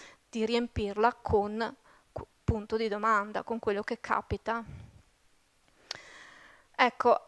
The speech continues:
altri articoli reali. Allora, quanti di voi, vi chiedo, sa, eh, che cos'è il sexting? Beh, siamo già messi bene, dai. A volte ho platee di decine, de-,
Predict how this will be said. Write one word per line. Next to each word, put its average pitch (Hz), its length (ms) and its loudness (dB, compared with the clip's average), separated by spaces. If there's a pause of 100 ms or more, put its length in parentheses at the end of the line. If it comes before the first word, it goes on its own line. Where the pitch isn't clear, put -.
altri 320 640 10 (540)
articoli 294 800 4
reali. 226 580 4 (280)
Allora, 262 300 10
quanti 392 440 8
di 302 120 2
voi, 247 300 12
vi 247 160 -2
chiedo, 254 600 10
sa, 254 560 8
eh, 226 240 2
che - 140 -6
cos'è 220 240 2
il 247 100 2
sexting? - 1120 -2 (1500)
Beh, - 160 0
siamo 233 300 -4
già 233 160 2
messi 226 340 -6
bene, 196 320 -6
dai. 202 220 -4
A 208 60 -4
volte 240 340 2
ho 262 80 8
platee 240 880 4
di 220 340 -4 (140)
decine, 262 600 0
de-, 220 280 2